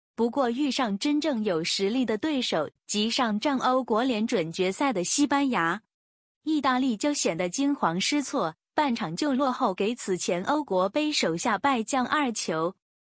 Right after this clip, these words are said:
最不利就是经验丰富的中坚里安纳度·邦路斯还染红离场，此役对阵比利时被罚做拨件，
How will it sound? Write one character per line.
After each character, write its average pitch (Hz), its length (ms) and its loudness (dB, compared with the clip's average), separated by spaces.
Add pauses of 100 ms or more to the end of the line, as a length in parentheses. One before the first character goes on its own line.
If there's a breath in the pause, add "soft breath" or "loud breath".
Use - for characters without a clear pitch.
(240)
最 302 260 0
不 196 140 2
利 240 240 0
就 277 180 -2
是 220 180 -2
经 285 220 2
验 240 240 2
丰 285 260 0
富 294 160 -4
的 208 140 -2
中 269 240 0
坚 285 240 0
里 220 140 0
安 254 200 0
纳 262 220 2
度· 220 240 -2 (460)
邦 294 260 4
路 254 160 0
斯 277 240 -4
还 226 260 0
染 185 200 2
红 208 260 0
离 254 160 0
场， 170 340 -2 (300)
此 - 220 -2
役 269 180 0
对 294 240 0
阵 262 260 0
比 190 200 -2
利 247 120 0
时 202 280 -2
被 247 200 2
罚 175 280 0
做 240 200 -2
拨 262 280 2
件， 208 320 -4